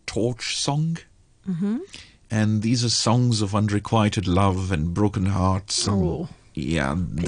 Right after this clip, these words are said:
Speaker 2: painful.
Speaker 1: that, that sort of thing. Yeah. And
Speaker 2: Sort of heart-wrenching stuff.
Speaker 1: Yes, yes, yes. And we will hear one of these towards the end of the, end of the show. But,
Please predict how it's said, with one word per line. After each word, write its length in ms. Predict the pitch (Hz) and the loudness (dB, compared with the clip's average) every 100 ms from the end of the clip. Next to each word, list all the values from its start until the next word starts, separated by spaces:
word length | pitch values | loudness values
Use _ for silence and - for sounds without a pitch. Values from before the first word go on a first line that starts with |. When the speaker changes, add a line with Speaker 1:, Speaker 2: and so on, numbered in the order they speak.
| 104 | 0
Speaker 2:
painful. 220 | - - | -2 -2
Speaker 1:
that, 240 | - - | -4 -4
that 140 | 98 95 | -6 -4
sort 260 | - 113 | 0 0
of 100 | 87 | 0
thing. 320 | - - 76 69 | -2 -2 -2 -2
Yeah. 180 | 76 | 0
And 80 | 76 | 2
Speaker 2:
Sort 120 | 110 208 | 0 0
of 100 | 175 | -4
heart-wrenching 960 | - 208 190 - 190 175 165 180 220 | -2 -2 -2 0 2 4 2 0 -2
stuff. 280 | - - - | -2 -2 2
Speaker 1:
Yes, 640 | 127 139 104 - - - - | 6 6 4 0 -6 -6 -2
yes, 580 | 104 85 - - - 90 | -2 0 -2 -6 -6 -6
yes. 360 | 80 - - - | -6 -4 -8 -2
And 180 | 113 113 | 0 4
we 120 | 147 | 4
will 200 | 165 156 | 6 4
hear 260 | 120 131 | 2 0
one 220 | 123 117 113 | 0 -2 -2
of 180 | 107 | -4
these 240 | 101 104 98 | -4 -4 -4
towards 440 | 110 104 98 98 | -4 -2 -2 -4
the 300 | 98 98 98 | -4 -4 -2
end 220 | 107 101 | 0 -2
of 180 | 92 87 | -2 -4
the, 280 | 85 73 69 | -4 -4 -4
end 160 | 92 92 | -2 -2
of 120 | 87 | -2
the 80 | 90 | -6
show. 240 | - 101 | -2 0
But, 140 | 87 | 0